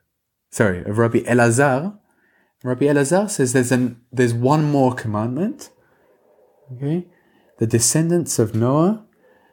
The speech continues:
are also prohibited, uh, to graft fruit trees together. Right? So that's the eighth commandment, uh, for all of humanity,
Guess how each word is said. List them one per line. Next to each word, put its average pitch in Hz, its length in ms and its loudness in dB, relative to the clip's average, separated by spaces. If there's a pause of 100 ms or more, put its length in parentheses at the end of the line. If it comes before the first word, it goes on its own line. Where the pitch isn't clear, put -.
(180)
are 110 160 -2
also 143 680 -2 (260)
prohibited, 147 880 -2 (680)
uh, 107 340 2 (120)
to - 200 -2
graft 123 720 0 (880)
fruit 120 360 0
trees 82 500 -4
together. 82 420 -8 (1800)
Right? 156 220 -2 (640)
So 123 80 2
that's 139 300 2
the 123 320 2
eighth - 540 -2 (120)
commandment, 120 760 -4 (800)
uh, 110 180 2
for - 200 -2
all 127 220 2
of 120 120 -2
humanity, 127 760 -6